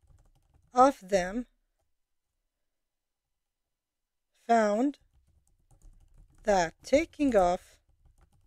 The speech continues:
the water when, while brushing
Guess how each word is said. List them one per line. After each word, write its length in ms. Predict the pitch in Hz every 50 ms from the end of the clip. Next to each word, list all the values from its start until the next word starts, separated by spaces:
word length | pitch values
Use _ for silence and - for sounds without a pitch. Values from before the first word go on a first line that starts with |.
| - - _ _ _ _ _ _ _ -
the 80 | 202
water 720 | 185 190 208 233 247 262 254 - 262 240 240 247 254 247 - _ _ _ _ _ _ _ _ _ _ _ _ _ _ _ _ _ _ _ _ _ _ _ _ _ _ _ _ _ _ _ _ _ _
when, 520 | 208 202 214 220 220 220 220 220 226 220 - _ _ _ _ _ _ _ _ _ _ _ _ _ _ _ _ _ _ _ _ _ _ _ _ _ _ _ _ _ _ _ _ _
while 280 | 202 196 196 196 196
brushing 600 | 190 - 208 233 233 - - 208 202 202 202 202